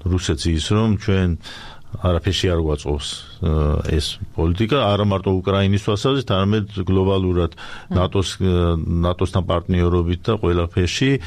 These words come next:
Speaker 1: ეს ყველაფერი, ა, ძალიან სერიოზულ როლს თამაშობს. ამიტომ არ მგონია ეს მარტივი იქნება.
Speaker 2: სამი წუთი დაგვრჩა სულ. მსმენელი ეწერება, ბატონო გია, ეს ის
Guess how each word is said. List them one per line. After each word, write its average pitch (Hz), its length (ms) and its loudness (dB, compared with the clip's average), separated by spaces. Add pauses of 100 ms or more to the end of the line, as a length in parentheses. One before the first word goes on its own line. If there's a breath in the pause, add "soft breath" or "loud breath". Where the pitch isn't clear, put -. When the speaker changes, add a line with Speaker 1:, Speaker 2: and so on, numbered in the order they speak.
(180 loud breath)
Speaker 1:
ეს 95 200 0
ყველაფერი, 95 500 2
ა, 95 260 -2 (140)
ძალიან 85 440 2
სერიოზულ 95 500 2
როლს 85 260 2
თამაშობს. 71 500 -4
ამიტომ 82 400 0
არ 87 160 4
მგონია 85 340 2
ეს 80 180 0
მარტივი 76 420 0
იქნება. 71 440 -4
Speaker 2:
სამი 170 360 -2
წუთი 160 280 -2
დაგვრჩა 151 340 -2
სულ. 123 240 -2 (360 loud breath)
მსმენელი 170 540 0
ეწერება, 156 340 2
ბატონო 151 300 -2
გია, 151 240 2 (100)
ეს 151 260 0
ის 151 160 -2